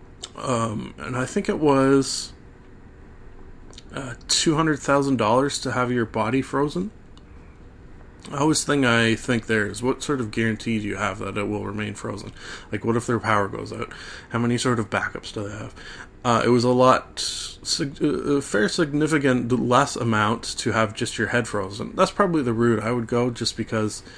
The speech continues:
if they have the technology to, uh, save your body from being frozen for hundreds of years, they could probably do it without the body. Like, put it into a robot is what I'm thinking.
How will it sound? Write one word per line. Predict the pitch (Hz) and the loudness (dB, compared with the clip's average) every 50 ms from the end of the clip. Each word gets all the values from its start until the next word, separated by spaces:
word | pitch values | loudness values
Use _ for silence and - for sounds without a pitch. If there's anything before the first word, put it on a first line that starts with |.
| - - - - - - - - - - - | -18 -18 -18 -18 -18 -20 -20 -20 -20 -12 -4
if | - 135 123 | -2 0 2
they | 165 170 170 | 4 4 4
have | 165 139 135 | 4 4 2
the | 135 117 | 0 0
technology | - - 131 - - 127 117 117 120 123 120 120 123 120 120 113 | -2 -4 -4 -2 0 2 4 4 4 4 2 2 0 0 -2 -2
to, | - - - 117 113 113 113 110 110 107 107 104 110 - - - - - - - - - - - | -4 -4 0 2 4 4 4 4 4 2 0 0 -2 -6 -12 -20 -20 -20 -20 -20 -20 -14 -10 -8
uh, | 107 104 107 101 - | -6 -6 -6 -6 -4
save | - - - - - 117 113 117 117 110 107 - - - - - - - - - - - | -2 0 0 2 4 4 4 4 4 2 0 -4 -12 -14 -16 -16 -18 -20 -18 -14 -8 -2
your | 120 123 117 107 | 0 2 2 2
body | 101 113 104 104 107 110 117 120 123 120 123 117 | 2 2 2 2 2 2 0 0 -2 -4 -8 -12
from | - - - 117 110 107 | -10 -6 -2 -2 0 0
being | 110 113 110 113 113 110 107 107 | 2 2 2 2 2 2 2 0
frozen | - - - 110 104 110 110 127 127 120 | -2 -2 -2 0 0 0 2 0 0 0
for | - - 120 113 | 0 0 0 2
hundreds | 113 123 123 123 123 117 113 - | 2 2 2 2 0 0 -2 -4
of | 120 117 | -4 -2
years, | 120 123 127 120 - | 0 0 0 0 -2
they | - 175 175 | -2 -4 -4
could | - 139 - | -4 -6 -2
probably | - 123 113 107 104 104 98 104 104 101 98 95 95 - - - - | 2 2 2 4 2 0 -2 -2 -4 -4 -6 -6 -8 -12 -14 -8 -2
do | 117 113 107 107 104 104 104 104 104 101 | 0 2 2 2 2 2 0 0 0 -2
it | 98 - - | -2 -4 -4
without | - 107 - 107 104 101 - | -6 -6 -4 -4 -4 -2 -4
the | 107 | -4
body. | 104 101 95 92 98 107 110 113 | -4 -4 -2 -2 -2 -4 -4 -4
Like, | - 113 107 104 - - - 127 127 127 - - | -2 -4 -4 -4 -6 -12 -14 -12 -12 -12 -6 -2
put | - 160 160 | 0 2 2
it | 151 143 | 2 4
into | 147 143 135 - 151 | 2 2 2 2 2
a | 143 131 | 2 4
robot | 127 135 135 131 120 107 95 92 - - - | 4 4 4 4 4 2 -2 -4 -6 -8 -8
is | 107 104 - | -8 -8 -6
what | 104 92 | -4 -2
I'm | 101 107 110 | -2 0 -2
thinking. | 107 - 104 104 110 - 107 113 | -2 -4 -10 -10 -8 -8 -8 -8